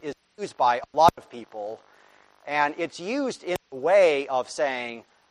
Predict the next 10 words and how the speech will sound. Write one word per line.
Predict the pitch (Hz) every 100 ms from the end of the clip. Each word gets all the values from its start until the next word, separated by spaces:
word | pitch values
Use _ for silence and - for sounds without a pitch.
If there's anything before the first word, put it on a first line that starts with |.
| _ _ _ -
uh, | 120 117 113 113 110 _ _ _ _ _ _ _ _ _ _
We | 147 160
want | 175 180
to |
see | 165 156
Christ's | - 156 135 -
kingdom | - 160 139 131 123 117 _ _ _ _ _ _ _ _ _ - - - - _ - _
manifest, | 139 156 170 156 160 -
revealed | 147 135 151 151
everywhere. | 156 135 127 110 95 90